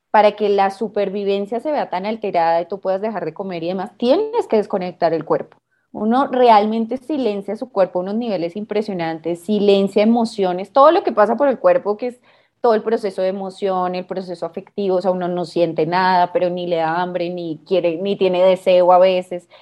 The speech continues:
el placer es súper culposo, entonces no lo quiere saciar y demás. Y el reconectar con el cuerpo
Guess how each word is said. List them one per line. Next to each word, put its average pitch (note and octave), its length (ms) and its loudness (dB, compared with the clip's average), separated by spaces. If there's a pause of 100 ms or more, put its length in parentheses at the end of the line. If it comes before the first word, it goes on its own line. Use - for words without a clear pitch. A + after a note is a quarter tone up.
el G#3+ 140 -2
placer G3 380 4
es F3 80 -2
súper F3+ 320 -2
culposo, F3+ 580 0
entonces F3 300 -4
no F3 100 -2
lo F3 160 -2
quiere F3+ 280 -2
saciar F#3+ 540 0
y F#3 100 -2
demás. G3+ 300 -4 (480)
Y C4 140 2
el C4+ 160 6
reconectar A#3+ 760 -2
con B3 160 -6
el D4 120 -6
cuerpo A#3 540 -4